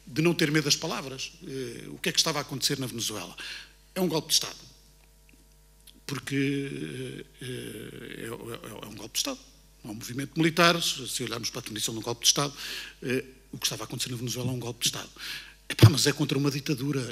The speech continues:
é, é um movimento da liberdade." Epá, desculpem lá, é um golpe de Estado, seja contra quem for. O Maduro não, não é um gajo recomendável, claro que não, de todo. Eh, a minha opinião pessoal é que, epá, derrubem lá o rapaz, já devia ter saído há muito tempo do poder.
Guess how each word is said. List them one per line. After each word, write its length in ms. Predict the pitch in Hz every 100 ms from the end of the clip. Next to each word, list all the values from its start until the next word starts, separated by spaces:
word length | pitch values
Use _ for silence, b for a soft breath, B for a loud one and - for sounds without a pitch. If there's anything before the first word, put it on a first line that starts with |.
| 135 143
é, 80 | 131
é 40 | 139
um 60 |
movimento 580 | 135 117 123 135 151 -
da 60 | 113
liberdade." 420 | 107 104 87 85 -
Epá, 220 | - -
desculpem 500 | - - 135 - 131
lá, 260 | 135 139 - B B
é 80 | 143
um 100 | 165
golpe 240 | 170 196
de 60 | -
Estado, 360 | - 269 269 131 - -
seja 240 | - 180
contra 240 | 180 175 160
quem 140 | 160
for. 260 | 139 190 180
O 60 |
Maduro 420 | 131 131 147 175 175 B B
não, 140 | 151 175
não 80 | 156
é 40 |
um 100 | 175
gajo 240 | 151 135
recomendável, 640 | 127 127 143 131 135 127 120
claro 220 | 196 208
que 120 | -
não, 360 | 131 127 151 123 -
de 100 | 156
todo. 500 | - 196 247 175 110 - B B B B -
Eh, 540 | 156 160 151 147 143
a 20 | 156
minha 140 | 175
opinião 280 | 165 165 175
pessoal 500 | - 123 131 202 160
é 160 | 151
que, 160 | 147 165
epá, 280 | 202 - 202 - -
derrubem 420 | - - 175 208
lá 100 | 190
o 40 |
rapaz, 420 | 180 180 151 180 180 196
já 140 | 196 160
devia 240 | 143 156
ter 260 | - 190 202
saído 340 | - 180 202
há 60 | 170
muito 220 | 180 190
tempo 220 | - 175
do 80 | 139
poder. 320 | 123 - 110